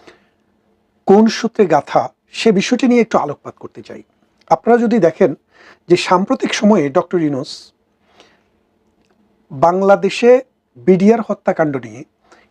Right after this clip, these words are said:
একটি প্রতিবেদন প্রকাশ করেছেন। আপনারা জানেন, আর্মি ক্লিয়ারলি বলেছে, "There is no if, no but।" অর্থাৎ if but ছাড়াই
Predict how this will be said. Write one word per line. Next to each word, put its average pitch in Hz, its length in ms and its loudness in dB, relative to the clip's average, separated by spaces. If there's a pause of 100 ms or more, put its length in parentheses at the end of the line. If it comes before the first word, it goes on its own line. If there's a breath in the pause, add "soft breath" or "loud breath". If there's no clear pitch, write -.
(120)
একটি 208 220 0
প্রতিবেদন 214 600 0
প্রকাশ - 340 -8
করেছেন। - 300 -20 (300)
আপনারা 214 220 2
জানেন, 185 280 2 (260)
আর্মি 185 420 2 (460)
ক্লিয়ারলি 220 360 4
বলেছে, 185 380 -2 (340)
"There 196 280 4
is 170 140 -10
no 180 180 2 (340)
if, 240 100 0 (520)
no 156 200 4 (160)
but।" - 380 -6 (720 soft breath)
অর্থাৎ 220 280 0 (200)
if 247 180 4 (280)
but 180 180 4 (180)
ছাড়াই 147 320 0